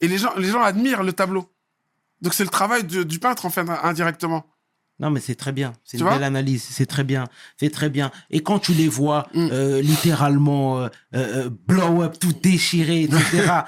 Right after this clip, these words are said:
Speaker 1: <laughs> Ouais.
Speaker 2: d'accord ? T'es en contact encore avec eux ?
Speaker 1: Oui, oui.
Speaker 2: Avec
Speaker 1: Mais oui,
Speaker 2: les trois ?
Speaker 1: les trois. Les trois. Les trois. Les
Speaker 2: D'accord.
Speaker 1: trois. Avec Blacko, toujours en contact. Avec Tunisiano, toujours en contact. Avec, euh, Keto, toujours en contact.
Speaker 2: Jusqu'aujourd'hui ?
Speaker 1: Jusqu'aujourd'hui.
Speaker 2: Bon, bah, c'est très,
Speaker 1: Jusqu'aujourd'hui.
Speaker 2: c'est
Speaker 1: Mais
Speaker 2: très bien,
Speaker 1: réellement,
Speaker 2: alors.
Speaker 1: là,
Speaker 2: C'est
Speaker 1: j'ai
Speaker 2: très
Speaker 1: par-, j'ai
Speaker 2: bien.
Speaker 1: partagé une scène, euh, il y a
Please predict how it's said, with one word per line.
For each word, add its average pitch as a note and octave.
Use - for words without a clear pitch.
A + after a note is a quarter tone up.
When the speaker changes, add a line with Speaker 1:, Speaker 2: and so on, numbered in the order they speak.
Speaker 1:
<laughs> -
Ouais. D#3
Speaker 2:
d'accord ? D#3+
T'es G3
en G3+
contact B3
encore A#3+
avec B3
eux ? C#4+
Speaker 1:
Oui, D3+
oui. E3
Speaker 2:
Avec D#3+
Speaker 1:
Mais E3+
oui, G#3
Speaker 2:
les G#3+
trois ? B3
Speaker 1:
les D3+
trois. G3
Les C3+
trois. D3+
Les C3+
trois. C3
Les B2+
Speaker 2:
D'accord. C#3+
Speaker 1:
trois. D#3+
Avec C3+
Blacko, C#3
toujours C#3
en C3+
contact. C3+
Avec C3
Tunisiano, C#3
toujours C3
en B2
contact. B2+
Avec, C3
euh, B2+
Keto, C3+
toujours C3+
en C3+
contact. A#2+
Speaker 2:
Jusqu'aujourd'hui ? G3
Speaker 1:
Jusqu'aujourd'hui. D3+
Speaker 2:
Bon, C3
bah, C3
c'est C3+
très, -
Speaker 1:
Jusqu'aujourd'hui. D#3
Speaker 2:
c'est C#3+
Speaker 1:
Mais D#3+
Speaker 2:
très B3
bien, D#3
Speaker 1:
réellement, -
Speaker 2:
alors. -
Speaker 1:
là, D3
Speaker 2:
C'est D3+
Speaker 1:
j'ai D3+
Speaker 2:
très D3
Speaker 1:
par-, D#3
j'ai D3+
Speaker 2:
bien. D#3
Speaker 1:
partagé D#3+
une D3
scène, F3+
euh, C#3
il C3+
y C#3+
a C#3